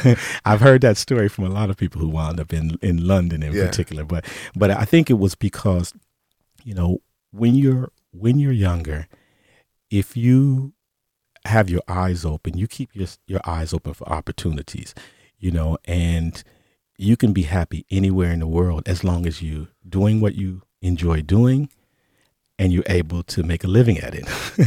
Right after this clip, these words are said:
Speaker 2: Yeah.
Speaker 1: You gotta feed yourself, you
Speaker 2: Yeah,
Speaker 1: know?
Speaker 2: yeah, yeah.
Speaker 1: And I, I, what they call landed on my feet when I came, you know.
Speaker 2: So when you came here, 'cause you said Westinghouse, did you go back and work for Westinghouse?
Speaker 1: No, I didn't
Speaker 2: Oh.
Speaker 1: actually, because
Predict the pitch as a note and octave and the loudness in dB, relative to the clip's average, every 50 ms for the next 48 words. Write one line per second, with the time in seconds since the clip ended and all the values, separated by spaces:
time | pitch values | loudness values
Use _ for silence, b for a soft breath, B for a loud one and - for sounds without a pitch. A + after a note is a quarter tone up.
0 | A#2+ G#2 G2+ G2 G2 F#2+ G#2+ G#2+ G2 F#2 F2 F2 - - B2+ A#2+ A#2+ A2+ - E2+ | 4 4 2 0 2 2 2 4 4 2 0 0 0 2 4 4 4 4 2 -2
1 | E2 - - - - - - - G#2 A2 G#2 G2 F2+ F#2+ G#2 G2+ F#2+ G2 G2 G2 | -6 -4 -6 -6 -6 -8 -12 -4 0 0 2 2 2 0 -2 -2 -4 -4 -8 -10
2 | F2+ F#2 - - G2 F2+ F2+ F2+ F#2 F#2+ - - G2 F#2+ G2 G2 F#2 G2 F#2+ - | -10 -12 -10 -4 -2 0 2 2 2 0 -2 -2 -2 0 2 2 2 2 0 0
3 | F2+ E2+ - - - E2+ E2 E2 E2 E2+ E2+ E2 E2+ E2+ D#2+ E2 D#2+ D#2+ D#2+ D#2+ | -4 -6 -6 -6 -8 -6 -6 -6 -4 -4 -4 -2 -2 -2 -2 -4 -4 -4 -4 -6
4 | D#2 D#2 D2 C2+ - - - - D#2+ D2+ D2+ - _ - F#2 F2+ D#2+ D#2+ - - | -6 -6 -8 -10 -12 -12 -8 -6 -6 -6 -8 -12 _ -12 -8 -6 -6 -6 -6 -6
5 | - - G2+ F#2 F2+ F2+ F2+ F2+ F2+ b b b b b b b - E2+ E2+ E2+ | -2 0 2 2 2 2 0 0 -2 b b b b b b b -6 -4 -2 -2
6 | E2 E2 D#2+ D#2 D#2+ - b b b b b b b - - D3 C3 B2+ C#3 D#3 | -2 0 -2 -2 -4 -6 b b b b b b b -4 2 2 4 4 4 2
7 | E3+ F3+ - - F#3 D#3+ D#3 C#3+ D3 B2 D#3 F3+ D3 G2 F2+ F#2+ B2 E3 F3 E3 | 0 -2 -2 -2 -2 -2 -2 -2 -2 0 0 0 2 2 0 0 -2 -6 -8 -12
8 | _ _ _ - C#3+ C3 D3+ - - D3+ C3 A#2+ B2 C#3+ C#3+ - B2+ A2+ A2 F2+ | _ _ _ -6 -4 -4 -4 -4 -4 -6 -4 0 0 -2 0 0 -4 -4 -4 -4
9 | F2 - - G#2+ A2 G#2+ - - F2+ E2+ - E2 G2 - - F3+ A#3 C4+ - - | -4 -4 -6 -4 -4 -4 -2 0 -2 -2 0 -2 -6 -4 -4 -4 -4 -4 -6 -6
10 | - - A#3+ - - D4 A#3 - F#2 F2 F2 G2+ A#2 A2 F#2 F2 F2 E2+ A2+ B2+ | -6 -6 -6 -6 -8 -8 -6 -2 0 2 4 4 4 4 4 2 0 2 4 4
11 | C#3 G#2+ - - - F2 E2 - - G2 E2+ E2 F2 G2 - - A2+ G2 | 4 4 0 -2 -4 -6 -6 -6 -4 -4 -4 -2 -2 -4 -2 0 0 -2